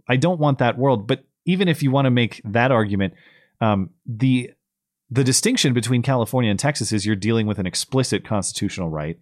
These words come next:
as opposed to the penumbra and emanations <laughs> right of privacy that they've discovered through magic, uh, and other spells. So, no,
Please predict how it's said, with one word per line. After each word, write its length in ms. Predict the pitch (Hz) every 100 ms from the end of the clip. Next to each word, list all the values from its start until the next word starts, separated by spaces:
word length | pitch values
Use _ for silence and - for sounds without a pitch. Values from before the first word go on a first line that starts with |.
| _ _
as 120 | 98 98
opposed 380 | 85 92 87 -
to 320 | 85 76 71 _ _ _ _ _ _ _ _ _ _ -
the 100 | 120
penumbra 680 | - 117 107 101 92 85 90
and 360 | 95 85 85 - - - - - - _ -
emanations 720 | 123 113 110 120 110 87 90
<laughs> 0 |
right 560 | 90 - - 117 - - - _
of 200 | 131 -
privacy 680 | - 101 104 98 - 80 80 - - - _
that 140 | 104
they've 220 | 98 92
discovered 640 | 85 98 - 139 113 107 101 -
through 180 | 120
magic, 440 | 104 107 110 98 98 - _ _ _ -
uh, 140 | 92 85
and 100 | 107
other 160 | 107
spells. 600 | 104 - 90 80 85 - - _ _ _ _ _ _
So, 500 | - 123 110 107 - _ _ _ _ _ _ _ _ _ _ _
no, 160 | 135